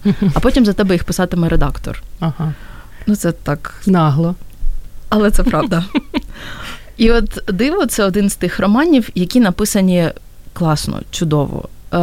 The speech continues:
Speaker 2: в чому там сюжет полягає? Е, роман, е, великий, і він, е, трьохплановий. Тобто історично там три шари. Да? Перший — це,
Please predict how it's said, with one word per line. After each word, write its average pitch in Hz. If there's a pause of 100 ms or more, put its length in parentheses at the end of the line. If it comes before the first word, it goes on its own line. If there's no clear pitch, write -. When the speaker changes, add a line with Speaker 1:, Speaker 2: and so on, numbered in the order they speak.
(340)
Speaker 2:
в 170
чому 247
там 180
сюжет 170
полягає? 147 (920)
Е, 202
роман, 269
е, - (140)
великий, 185 (540)
і 196
він, 269
е, 175 (480)
трьохплановий. 165 (400)
Тобто 196
історично 233
там 214
три 220 (400)
шари. 160 (140)
Да? 262 (100)
Перший — 175
це, 190